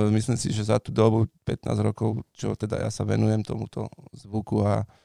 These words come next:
e, mixdownu a všetkému, tak vieme do filmu priniesť nejaké, e, nové prvky, čo sa týka napríklad päť jednotkového zvuku a tak. Lebo toto, toto na Slovensku a v Čechách je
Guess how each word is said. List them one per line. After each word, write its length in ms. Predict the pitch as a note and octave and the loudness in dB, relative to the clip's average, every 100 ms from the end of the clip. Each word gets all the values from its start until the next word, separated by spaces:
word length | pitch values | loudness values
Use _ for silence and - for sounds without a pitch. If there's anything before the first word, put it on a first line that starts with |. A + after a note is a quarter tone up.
| _ _ _ - | _ _ _ -4
e, 240 | F#2+ G2+ | 0 0
mixdownu 720 | G#2 A2 A2+ - G#2+ G#2 G#2+ | 0 -2 -4 0 0 0 -4
a 160 | G#2+ G2+ | -4 -4
všetkému, 560 | G2+ G#2+ - G2+ G#2+ G#2 _ _ _ _ - | -6 -10 -6 -4 -2 -4 _ _ _ _ -10
tak 140 | A2 | -6
vieme 460 | G#2 G#2+ A2 G#2+ - | 2 2 4 2 0
do 160 | A2 G#2+ | -2 0
filmu 300 | A#2 G#2+ G#2+ | 2 2 2
priniesť 640 | A2 A2 G#2+ G2+ - G#2 | 2 4 2 0 -6 -4
nejaké, 640 | A2 A2 - G#2+ G#2+ G#2 | -2 -2 -2 0 2 0
e, 0 | G2+ G#2+ _ _ _ _ - - A2 G#2+ G#2 G#2 G#2 G#2 | -2 -10 _ _ _ _ -16 -4 0 2 2 2 0 0
nové 240 | G#2+ A2+ | 0 -2
prvky, 400 | A2 A2+ G#2+ - | -2 -2 -2 -6
čo 100 | - | -12
sa 140 | A2 G#2+ | -10 -6
týka 640 | A2 - G#2 G2+ G#2 G#2 | -8 -6 -2 -2 -2 -6
napríklad 400 | - - A2 G#2 - _ _ _ | -6 -6 -4 -6 -10 _ _ _
päť 240 | - F#2+ G2+ | -6 -2 -2
jednotkového 480 | G#2 G2+ - G#2 G#2 | -2 -4 0 2 2
zvuku 320 | G2 G2 - G2+ | -2 -8 -6 -8
a 20 | - | -8
tak. 80 | G2+ _ _ _ _ - | -10 _ _ _ _ -4
Lebo 400 | G#2+ A2+ A2 - _ _ | 2 6 6 4 _ _
toto, 400 | B2+ B2 B2 - _ | -2 2 2 0 _
toto 480 | - B2 - A#2+ A2 | -4 -4 4 4 6
na 160 | A2 | 4
Slovensku 480 | A2 A#2 A2+ A2 - | 0 0 0 -2 -4
a 80 | - | -2
v 80 | - | -2
Čechách 320 | A2 G#2+ G#2 | -4 -2 -2
je 160 | G#2 | -2